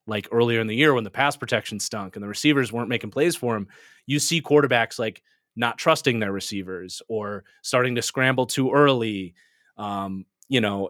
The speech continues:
and just his ability to get through that and then become the player he did in the second half of the year, I think was super impressive. Um,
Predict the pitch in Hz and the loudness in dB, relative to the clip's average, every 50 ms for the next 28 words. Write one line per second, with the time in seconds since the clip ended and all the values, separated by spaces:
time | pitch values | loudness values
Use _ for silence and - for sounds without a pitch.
0 | - - 123 123 117 131 123 113 - - - _ - 131 156 165 185 147 - 135 | -2 -2 0 2 2 2 0 0 -2 -6 -8 _ 0 2 4 4 4 2 4 4
1 | 131 139 139 131 127 120 117 110 - - - 120 113 110 110 104 92 - 123 120 | 4 6 6 4 4 4 2 0 -4 -4 -4 -2 -2 -2 -2 -4 -4 0 2 2
2 | 117 113 - _ _ - - - - _ 107 107 113 127 135 147 151 165 165 165 | 2 2 -2 _ _ -20 -20 -20 -20 _ -8 -4 -2 0 0 0 2 2 2 2
3 | 180 185 - - _ _ _ _ _ - 127 123 120 117 110 117 110 - 139 135 | 2 -2 -4 -8 _ _ _ _ _ -8 -4 -4 -2 -2 -4 -6 -4 -4 -2 -2
4 | 131 123 - 127 120 117 113 117 113 104 113 104 104 98 98 - - 135 135 123 | -2 -2 2 4 6 6 6 4 4 4 4 2 2 -2 -6 -2 -2 -2 -2 0
5 | 117 113 107 104 - 101 104 98 101 98 98 98 95 95 95 - _ _ _ _ | -2 -2 -2 -2 -4 -6 -8 -6 -4 -4 -4 -4 -4 -6 -8 -12 _ _ _ _
6 | _ _ _ _ - 139 131 117 120 107 - - 123 107 - 107 98 98 - 110 | _ _ _ _ -2 -2 0 0 -2 -2 -2 -4 -2 -2 -2 -4 -4 -4 -4 -4
7 | 107 107 - - 104 98 95 90 - _ _ _ _ _ _ _ _ _ _ _ | -4 -4 -4 -4 -6 -8 -8 -10 -14 _ _ _ _ _ _ _ _ _ _ _
8 | - 104 104 98 95 92 92 90 90 - | -6 -4 -2 -2 -2 -2 -4 -6 -10 -14